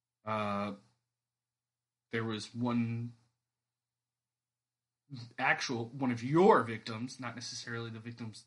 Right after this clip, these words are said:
that you saved, that tried to give a description, but, eh, you beat him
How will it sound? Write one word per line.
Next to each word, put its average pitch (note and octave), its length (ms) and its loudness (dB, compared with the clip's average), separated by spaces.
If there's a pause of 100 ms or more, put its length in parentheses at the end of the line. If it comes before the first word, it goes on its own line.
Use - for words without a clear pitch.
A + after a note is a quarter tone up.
that A2 80 -20
you - 180 -20
saved, B2+ 540 -2 (560)
that G#2+ 260 -4 (560)
tried A#2+ 460 -4
to C3 60 -6
give D3 320 -2
a D3 40 -10
description, E3 760 -4 (560)
but, A#2 300 -4
eh, F4+ 380 -6
you C#4+ 160 0 (320)
beat A3 180 -2
him E3+ 280 -2